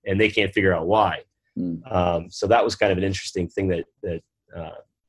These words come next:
Speaker 1: whatever. So that, but, um,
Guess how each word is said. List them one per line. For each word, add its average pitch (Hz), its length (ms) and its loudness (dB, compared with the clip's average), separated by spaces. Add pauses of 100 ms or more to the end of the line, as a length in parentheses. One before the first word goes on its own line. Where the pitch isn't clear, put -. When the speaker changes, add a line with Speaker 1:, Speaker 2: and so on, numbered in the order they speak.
(280)
Speaker 1:
whatever. 90 280 -2
So - 160 -6
that, 95 160 0 (320)
but, 107 220 6 (600)
um, 101 520 4